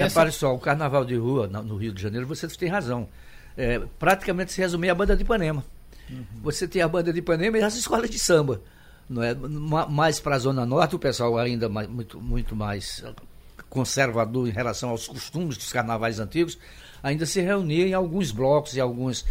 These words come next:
Speaker 2: mas, mas era o grande evento, realmente, eram as escolas de samba.
Speaker 1: É,
Speaker 2: E
Speaker 1: só pra, só pra completar, Ivanildo,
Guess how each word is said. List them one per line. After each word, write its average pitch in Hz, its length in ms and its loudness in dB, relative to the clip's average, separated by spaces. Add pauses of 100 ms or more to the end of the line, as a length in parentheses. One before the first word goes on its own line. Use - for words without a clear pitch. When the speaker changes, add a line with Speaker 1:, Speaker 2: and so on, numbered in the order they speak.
(440)
Speaker 2:
mas, 139 600 6
mas 127 420 0
era 123 480 2
o 139 140 -2
grande 180 580 2 (200)
evento, 139 800 0
realmente, 170 640 2
eram 165 220 4
as 160 100 2
escolas 143 340 -2
de - 80 -10
samba. 95 240 -4 (640)
Speaker 1:
É, 160 180 -2
Speaker 2:
E 135 100 2
Speaker 1:
só 208 180 8
pra, 202 280 2
só 160 120 -6
pra 165 140 -4
completar, 156 440 -4
Ivanildo, 120 300 -6